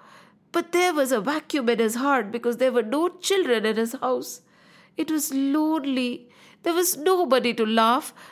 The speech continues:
There was nobody to talk with. He was the king of the worlds, but he did not have any children of his own. He was sad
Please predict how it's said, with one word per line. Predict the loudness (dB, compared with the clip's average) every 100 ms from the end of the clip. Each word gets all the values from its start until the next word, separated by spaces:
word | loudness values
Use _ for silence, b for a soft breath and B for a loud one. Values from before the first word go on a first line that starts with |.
| B
There | 0
was | 0 2
nobody | 2 2 2 2
to | 0
talk | 0 -2 -2 -2
with. | -2 -2 -14 B B B
He | -4 2 4 4
was | 4 2
the | 2
king | 2 2 2
of | 2 2
the | 0
worlds, | 4 6 6 4 0 -8 B B B
but | -4 -2
he | 0 0
did | 0 0
not | 0 0
have | -2 -4 -6 -4
any | -2 0 -2
children | -2 0 2 2 2
of | 0
his | -2 -4 -2
own. | 0 0 -4 -8 _ _ b b b b b
He | -6 0
was | 0 0
sad | 0 0 0 0 -2 -4